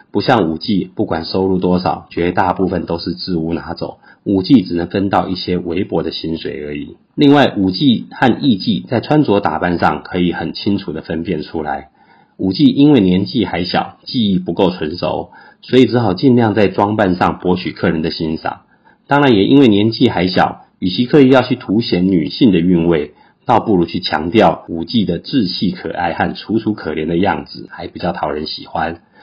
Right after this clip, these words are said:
所以呢，为了增加可爱的感觉，舞妓会在头发上别上有如帘子一般一大片的发簪。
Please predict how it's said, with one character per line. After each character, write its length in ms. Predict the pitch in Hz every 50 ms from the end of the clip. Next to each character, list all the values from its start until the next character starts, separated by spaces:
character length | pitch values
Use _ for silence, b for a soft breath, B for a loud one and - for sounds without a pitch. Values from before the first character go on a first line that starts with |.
| b b b b
所 240 | - - 101 107
以 80 | 110 104
呢， 180 | 101 101 101 104
为 140 | 110 107
了 80 | 101 101
增 260 | 95 113 117 120 123
加 300 | 117 127 123 120 120 120
可 260 | 120 - - - 80
爱 200 | - 107 123 117
的 80 | - -
感 200 | 80 73 71 76
觉， 380 | - 78 78 73 76 82 - _ _ _ _ _ _ _
舞 140 | - - 87
妓 180 | - - 127 117
会 100 | 120 113
在 120 | 113 101
头 260 | 92 - - 95 110
发 180 | 110 98 80 82
上 320 | - - 104 90 90 - B B B B _
别 160 | - 87 92
上 220 | 92 123 110 98 90
有 160 | 82 76 76
如 160 | 80 85 92
帘 320 | 90 92 92 95 113 131 123
子 140 | 117 87
一 160 | - 92 98 90
般 380 | 95 90 92 92 92 B B B B B
一 140 | - 95 95
大 380 | 92 - - 127 123 90 82
片 200 | - - 113 92
的 120 | 87 80 -
发 180 | - 71 69
簪。 360 | - - 80 76 78 82 82